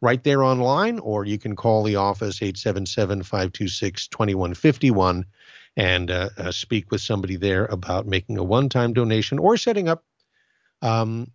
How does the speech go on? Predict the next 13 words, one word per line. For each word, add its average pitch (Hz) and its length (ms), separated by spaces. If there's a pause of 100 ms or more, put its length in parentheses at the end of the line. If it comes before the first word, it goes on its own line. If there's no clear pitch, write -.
an 120 100
account 120 380
as 120 160
a 139 80
monthly 135 680 (120)
donor. 82 400
Lots 95 220
of 110 100
good 101 260
perks - 480 (500)
for 101 140
those 95 460
who, 98 360